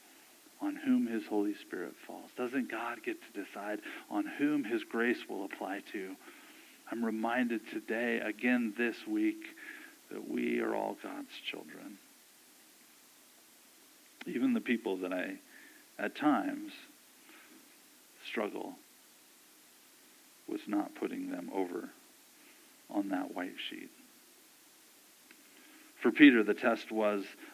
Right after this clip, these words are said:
the work of the Holy Spirit. Did you see in his reply? Did you see in his answer there? Um, at the end of, at the end of the passage,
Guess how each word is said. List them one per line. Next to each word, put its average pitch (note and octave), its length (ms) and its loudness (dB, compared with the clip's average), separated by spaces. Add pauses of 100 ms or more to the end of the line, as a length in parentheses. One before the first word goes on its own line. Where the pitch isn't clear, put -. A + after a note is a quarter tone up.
the B2 80 6
work A2+ 260 6
of G2 100 -4
the G#2 80 -2
Holy G2 320 0 (100)
Spirit. F2 340 -4 (1900)
Did A#2 160 -4
you A#2+ 80 4
see C3+ 320 8
in B2+ 100 8
his A2+ 280 4
reply? A#2+ 580 4
Did A#2+ 200 0
you A#2 120 2
see C3+ 280 2
in B2+ 120 6
his A2+ 180 2 (100)
answer B2 400 2
there? B2+ 360 4 (580)
Um, A2+ 320 -2
at A2 140 -4
the B2 200 2
end B2+ 240 8
of, A2 220 2 (180)
at A#2+ 160 2
the C3 160 10
end C3+ 120 10
of B2 100 2
the A#2 100 0
passage, A#2+ 640 0